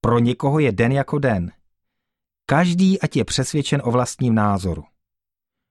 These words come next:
Kdo drží svátek, drží ho Pánu. Kdo ho nedrží, nedrží ho Pánu. Kdo jí, jí Pánu, neboť děkuje Bohu, a kdo nejí, nejí Pánu a děkuje Bohu.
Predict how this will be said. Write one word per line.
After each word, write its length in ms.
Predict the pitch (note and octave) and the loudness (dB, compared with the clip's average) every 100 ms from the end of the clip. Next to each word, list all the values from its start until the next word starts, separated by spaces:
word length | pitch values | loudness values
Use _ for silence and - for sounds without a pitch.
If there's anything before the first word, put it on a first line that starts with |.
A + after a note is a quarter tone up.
| _ | _
Kdo 140 | F2+ | -2
drží 400 | F2+ F2 G2+ G#2+ | 0 0 0 0
svátek, 840 | G#2 - G2+ G2 - B2 D3 - _ _ _ - | 0 0 0 0 -2 -6 -6 -12 _ _ _ -2
drží 320 | A#2 A#2+ C3+ | -2 0 0
ho 120 | C3+ | -2
Pánu. 520 | - A#2+ G#2+ F#2+ D2+ - _ _ _ _ _ - | 0 2 2 0 -2 -10 _ _ _ _ _ -2
Kdo 180 | G#2 | -2
ho 120 | F#2+ F2+ | 0 0
nedrží, 680 | G2+ F3+ G#3+ C3 F#2 E2+ - _ - | 2 0 0 -2 -4 -10 -14 _ -2
nedrží 540 | D3 A#3+ A#3 C3+ G2 | 0 2 0 -2 -2
ho 100 | F#2 | -4
Pánu. 440 | E2+ F2+ E2 D#2+ D#2 _ _ _ _ _ - | -6 -6 -4 -8 -12 _ _ _ _ _ -6
Kdo 200 | G2+ G#2 | -2 0
jí, 640 | F#2+ G2+ G#2+ G#2 C3+ F3 _ _ _ _ | 0 0 0 0 -2 -8 _ _ _ _
jí 300 | G2+ G2+ G#2+ | -4 -2 -2
Pánu, 560 | G2 F#2 F2+ F#2 G2+ D#3+ _ _ _ _ _ | 0 -2 0 0 -2 -4 _ _ _ _ _
neboť 400 | G#2 B2+ D3+ A3 | 2 2 2 2
děkuje 460 | E3 D#3 - F3 A#2+ | 2 0 2 2 2
Bohu, 380 | F#2 G2+ A2+ E3+ - - | 2 0 0 -2 -8 -2
a 80 | B2 | 0
kdo 220 | C3 A2+ | 2 4
nejí, 420 | A2+ F3+ G#3+ A2 - - - | 4 4 2 0 -4 -8 0
nejí 500 | B2 B2+ B2 A#2 A2 | 4 4 4 2 0
Pánu 500 | B2 A2+ A2 C3 E3 - | 0 2 2 0 -4 0
a 100 | E3 | 2
děkuje 420 | C3+ C3 G#2+ G2 | 2 0 0 0
Bohu. 340 | D#2+ F2 G2+ | -2 -6 -6